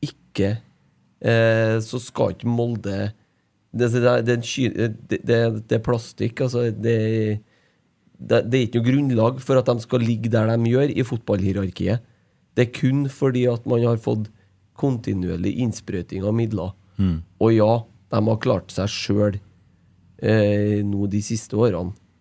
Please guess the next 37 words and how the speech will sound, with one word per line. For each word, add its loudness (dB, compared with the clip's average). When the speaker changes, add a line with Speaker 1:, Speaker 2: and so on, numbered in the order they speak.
Speaker 1:
Men 0
Gud -2
hjelpe 0
meg, -2
det 2
er 0
den, 2
eh, -2
altså, -4
når, 0
når 2
haugen -2
med -6
penger -4
blir -4
stor -6
nok, -4
så -2
renner -2
du -4
ut -6
på -6
siden, -4
vet -2
du, -2
så -4
du 0
berger 2
i 2
Speaker 2:
Mm. 2
Speaker 1:
liten 0
stund -6
selv -4
også. -4
Speaker 2:
Mm. -2
Speaker 1:
Så 4
det, 4